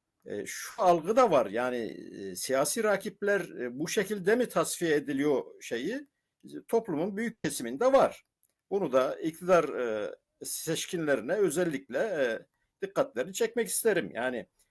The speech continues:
peki vatana ihanet, e, şu değil mi? Yani, e, milyonlarca dolara gidip Amerika'da, Miami'de villa almak nedir ya? Yani yu-, yani Türkiye'nin kaynaklarını, ekonomiyi bir, e,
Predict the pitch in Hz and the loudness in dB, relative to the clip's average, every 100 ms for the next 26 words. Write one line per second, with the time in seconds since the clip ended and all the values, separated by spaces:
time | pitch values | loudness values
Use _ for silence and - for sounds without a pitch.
0 | _ _ - 160 233 185 131 - 214 202 | _ _ -6 -4 -2 4 4 4 2 2
1 | 160 175 185 175 - - _ _ _ _ | 2 2 0 -2 -6 -20 _ _ _ _
2 | _ _ _ _ _ 110 - 180 160 185 | _ _ _ _ _ -10 -4 0 4 4
3 | 269 196 117 - 139 139 135 117 - _ | 4 0 -2 0 2 2 2 -2 -8 _
4 | _ - - - - 131 _ - 139 170 | _ -16 -14 -16 -20 -20 _ -6 -4 0
5 | 170 160 165 160 165 156 147 151 143 147 | 2 2 2 2 0 2 2 2 -2 -4
6 | 147 _ _ _ 127 143 143 143 139 139 | -6 _ _ _ -2 2 2 0 -2 2
7 | 135 147 147 143 139 135 - 135 160 151 | 4 6 4 4 4 4 2 -2 2 4
8 | 165 165 165 143 - - _ - 180 104 | 4 4 2 -2 -2 -10 _ -6 -6 -4
9 | 143 180 _ _ _ _ _ _ _ _ | -8 -14 _ _ _ _ _ _ _ _
10 | _ _ 113 131 135 - 143 147 - _ | _ _ -6 -4 -4 -6 -8 -8 -8 _
11 | _ - 135 139 - 165 175 165 165 143 | _ 0 0 0 -6 -2 0 0 2 0
12 | - - 151 151 147 151 160 - _ _ | 0 -2 -2 2 2 2 0 -4 _ _
13 | - 135 143 147 151 151 143 147 107 120 | -8 -6 -6 -4 -2 -2 -2 -4 -4 -4
14 | 113 | -6